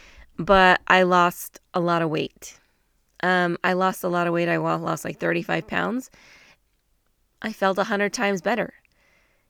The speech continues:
It wasn't just about the weight. It was about my health improved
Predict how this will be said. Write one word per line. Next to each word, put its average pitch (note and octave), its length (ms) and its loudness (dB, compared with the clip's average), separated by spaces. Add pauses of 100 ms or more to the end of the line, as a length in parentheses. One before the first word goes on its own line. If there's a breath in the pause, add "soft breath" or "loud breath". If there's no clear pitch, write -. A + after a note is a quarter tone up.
It E3+ 60 -4
wasn't G#3 320 -2
just F#3 260 2
about F3 200 -2
the E3+ 100 -2
weight. F3+ 180 2
It - 120 -2
was F3+ 180 -6
about E3+ 440 -2 (360 soft breath)
my F#3+ 160 2
health G3 340 0
improved F#3 640 -2